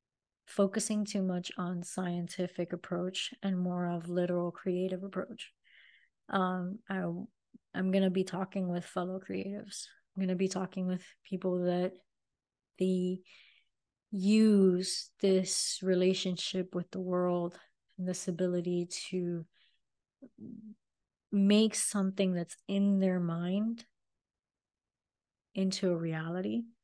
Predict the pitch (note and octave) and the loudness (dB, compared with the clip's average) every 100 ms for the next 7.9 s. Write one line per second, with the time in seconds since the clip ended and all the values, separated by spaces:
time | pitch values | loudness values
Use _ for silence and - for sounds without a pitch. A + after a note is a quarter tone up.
0 | _ - _ _ _ - F#3+ F#3+ F#3+ G3 | _ -20 _ _ _ 2 2 4 0 -4
1 | G3 - _ A#3+ - F#3+ G3 F#3+ F#3 F3+ | -8 -12 _ -20 -8 0 2 4 2 2
2 | F3+ F3+ F3+ F3 F3+ F3 F3+ - _ _ | 0 -2 -2 -2 0 0 -2 -4 _ _
3 | _ _ _ _ _ _ _ - G3 - | _ _ _ _ _ _ _ -14 -14 -16
4 | _ G3+ F#3+ F3+ F3+ G#3 A#3+ _ _ _ | _ 2 2 4 2 0 -2 _ _ _
5 | _ _ - G#3 G#3 G3+ F#3+ F#3+ G3 _ | _ _ 2 4 4 4 0 -4 -10 _
6 | _ _ _ _ _ _ _ _ _ _ | _ _ _ _ _ _ _ _ _ _
7 | _ - - A#3 A3 A3 G#3 G#3 | _ -6 -2 2 4 4 4 2